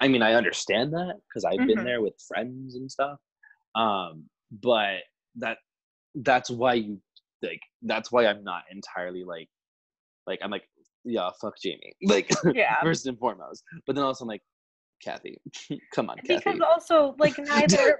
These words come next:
Speaker 2: them, neither of them handled it like mature adults.
Speaker 1: <laughs>
Speaker 2: And it really messed with me to realize that I am prob-, I am,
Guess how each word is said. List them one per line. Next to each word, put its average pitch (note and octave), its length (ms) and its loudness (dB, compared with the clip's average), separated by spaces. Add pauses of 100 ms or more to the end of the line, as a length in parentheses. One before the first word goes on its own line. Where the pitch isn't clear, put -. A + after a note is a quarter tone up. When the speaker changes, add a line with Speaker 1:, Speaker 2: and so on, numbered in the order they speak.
(100)
Speaker 2:
them, A#3 320 6
neither F4+ 360 6
of D4+ 100 2
them C4 140 2
handled G#3 520 0
it G#3 180 2
like G3+ 180 2
mature F#3+ 360 -2
adults. F3 540 0
Speaker 1:
<laughs> - 760 0 (680)
Speaker 2:
And B3+ 180 6
it C#4+ 120 2 (160)
really D4 300 2
messed A#3+ 400 4
with A#3 200 0
me A3 300 2
to A#3+ 140 -4
realize G#3+ 480 6
that G#3 100 4
I G3 140 8
am G#3 220 2
prob-, G3+ 420 4
I A3+ 160 6
am, B3 240 4